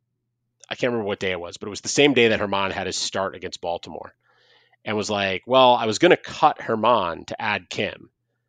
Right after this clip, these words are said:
but now he's starting against Baltimore. I'm gonna wait a little bit." And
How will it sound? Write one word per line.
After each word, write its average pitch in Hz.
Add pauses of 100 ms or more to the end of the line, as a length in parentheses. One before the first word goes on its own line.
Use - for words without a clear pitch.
(340)
but 107
now 131
he's 160
starting 139
against 123
Baltimore. 113
I'm 101
gonna 104
wait 117
a 113
little 110
bit." 101 (460)
And 95